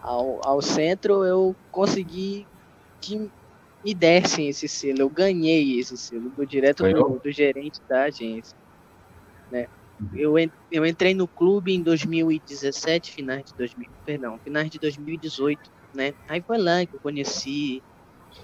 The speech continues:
Speaker 1: toda essa galera que tá lá até hoje, graças a Deus, de vivos, né? E bem
Speaker 2: Uhum.
Speaker 1: vivos, digo, em
Speaker 2: Uhum.
Speaker 1: questão de animação, né?
Speaker 2: Legal.
Speaker 1: É, e nós estamos juntando mais, mais filatelistas, mais amigos,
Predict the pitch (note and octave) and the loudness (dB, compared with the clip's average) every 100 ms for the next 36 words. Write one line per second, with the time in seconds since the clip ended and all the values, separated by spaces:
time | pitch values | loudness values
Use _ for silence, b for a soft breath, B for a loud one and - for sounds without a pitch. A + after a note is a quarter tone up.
0 | - - D#3+ F3 E3+ C#3 - C#3 B2 C3+ | -14 -2 2 4 2 -2 -4 -4 -2 -2
1 | A2+ A#2+ B2+ B2 - - B2 A#2 A#2 A#2+ | -2 -2 -2 -4 -10 -8 -2 0 0 -2
2 | - C3 B2+ C3+ A2+ A#2+ A#2 A#2+ B2 A#2 | -2 -2 -2 -6 -6 -6 -6 -4 -4 0
3 | C3 C3+ C3+ - - _ D#3 F#3+ G#3+ F#3+ | 0 0 -4 -12 -20 _ -10 -4 -4 -2
4 | F#3 - - - _ A#2+ B2+ C#3+ - - | -6 -6 -16 -20 _ -10 -8 -10 -14 -14
5 | B2+ B2 A#2+ - - _ _ - F3 G#3 | -8 -6 -6 -8 -20 _ _ -2 2 2
6 | G2 F#2 E3 D#3+ D#3 - - - C#3 C3+ | 0 2 2 2 -6 -8 -14 -12 -12 -8
7 | C3 A#2+ A2 F#2+ - C#3+ - C3 C3 A#2+ | -6 -6 -6 -6 -6 -8 -8 -10 -8 -6
8 | - D#3+ D#3 D3 C3+ C#3 E3 E3+ F3 - | -2 -2 -2 -2 -2 0 2 0 -2 -14
9 | _ _ - B2+ - - - - F2 D#2 | _ _ -10 -10 -10 -20 -20 -6 -2 0
10 | D2 B2+ C3 C3 B2 A2 - D3+ D3+ D#3+ | 0 0 -2 -2 -4 -10 -12 -8 -4 -2
11 | E3 E3 E3+ F3+ G3+ A3 A3 - B3+ B3 | -2 -2 -4 -2 0 0 0 -4 -4 -2
12 | A#3+ A#3 G#3 G#3 G3+ F3 E3 E3 D3+ C3 | -4 -4 -4 -4 -4 -2 -2 -2 -2 -6
13 | - _ C#3 D3 D3+ C#3 C3 - C#3 C3 | -12 _ -4 -2 -2 -4 -6 -10 -6 -8
14 | - B2 E3 - B2+ - C3+ C#3 B2+ A#2 | -6 -4 -2 -2 -4 -2 -2 -2 -4 -6
15 | C#3+ D#3+ C#3 - | -4 -4 -6 -10